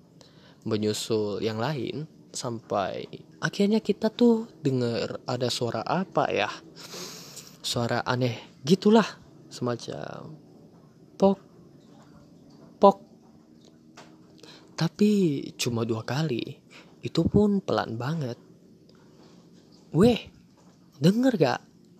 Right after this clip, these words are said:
Raja tiba-tiba berhenti. "Apalagi sih?" ucap Ian yang sudah kelelahan.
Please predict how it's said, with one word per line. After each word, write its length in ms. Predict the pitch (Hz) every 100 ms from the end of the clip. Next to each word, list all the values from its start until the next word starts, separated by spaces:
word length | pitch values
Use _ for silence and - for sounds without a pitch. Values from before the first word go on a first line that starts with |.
| _
Raja 560 | - - 107 123 175 143
tiba-tiba 720 | - 104 101 107 110 143 117 110
berhenti. 480 | 117 139 165 - - - - _ - - - - - - - - - - - -
"Apalagi 640 | - 240 135 113 110 135
sih?" 240 | 180 190 202 - - _ - _ _ -
ucap 400 | 180 - 196 - -
Ian 380 | 123 131 131 131
yang 180 | 107
sudah 380 | 127 - 180 180
kelelahan. 580 | - 101 107 - - -